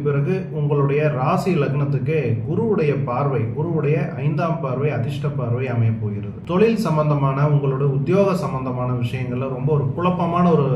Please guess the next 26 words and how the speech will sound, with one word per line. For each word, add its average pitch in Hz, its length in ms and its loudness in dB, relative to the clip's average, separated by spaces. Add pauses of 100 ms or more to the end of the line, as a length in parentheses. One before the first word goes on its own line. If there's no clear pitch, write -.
(140)
மனநிலையில 127 440 0
இருந்திருப்பீங்க. 113 500 0 (600)
அல்லது 147 240 4 (280)
வேலை 185 240 4 (100)
இடத்துல 143 400 0
பத்தாம் 160 320 -2
இடத்துல 135 300 -2
இருந்த 123 280 -2
குரு 147 220 0
உங்களுடைய 123 400 -2 (100)
வேலையை 139 300 2
கெடுக்கக்கூடிய 127 760 -2
ஒரு 120 140 0
அமைப்பு. 113 360 0 (380)
இந்த 170 120 2 (100)
டிசம்பர் 226 480 2
மாதம் 156 280 2 (120)
ஒரு 143 180 0
நல்ல 151 140 4 (120)
சாதகமான 135 540 -2
ஒரு 120 200 -2
சூழல். 123 280 -4 (480)
தெளிவான 208 420 6 (140)
முடிவுகள் 180 480 4
எடுக்கக்கூடிய, 143 600 0 (180)
தீர்க்கமான 165 560 0